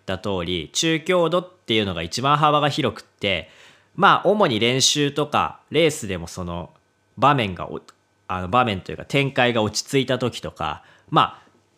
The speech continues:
トライアスロン二時間が二時間全部ハイ強度、高強度でやってるわけじゃなくて、ミドル強度の部分もあるので、まあ、そういう時に戦略練ったり、相手の顔色を伺ったりするんですけれども、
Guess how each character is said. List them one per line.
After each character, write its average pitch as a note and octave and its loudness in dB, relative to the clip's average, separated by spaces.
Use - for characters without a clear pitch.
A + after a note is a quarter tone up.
ト C#3 0
ラ D3 4
イ - 4
ア D#3+ 2
ス D#3+ -4
ロ A#2+ 0
ン G2+ -2
二 A2 -2
時 C#3+ -4
間 C#3+ 2
が G2 -4
二 F#2+ -6
時 A2+ -6
間 F#2 -6
全 A2+ 0
部 G2+ -2
ハ G#2+ -2
イ G#2+ 0
強 A2 -2
度、 E2+ -10
高 A#2 2
強 C3 0
度 G2 -2
で D#2 -8
や D#2 -8
っ - -20
て - -6
る G2+ -2
わ A2+ -2
け A2+ -6
じ - -8
ゃ - -14
な F2 -8
く - -20
て、 E2+ -8
ミ G#2+ -2
ド B2+ 4
ル C3 0
強 C#3+ 0
度 G#2 -4
の F2 -6
部 G2 -4
分 F2 -6
も F2 -4
あ G#2 0
る F#2+ -6
の D#2+ -10
で、 E2+ -4
ま C3 -4
あ、 - -2
そ F3+ -2
う - 2
い - 0
う E3+ -2
時 F3+ -4
に F2+ -8
戦 G2+ -6
略 G#2 -4
練 G#2 -4
っ G2+ -8
た - -14
り、 D#2+ -12
相 G2 -6
手 G2 -8
の F#2 -8
顔 G2 -6
色 F#2 -6
を - -6
伺 G2 -6
っ G2+ -10
た G2+ -6
り E2 -10
す - -12
る A#2 -4
ん A2 -6
で F2 -12
す - -16
け E2 -10
れ D#2+ -14
ど E2+ -10
も、 G#2 -6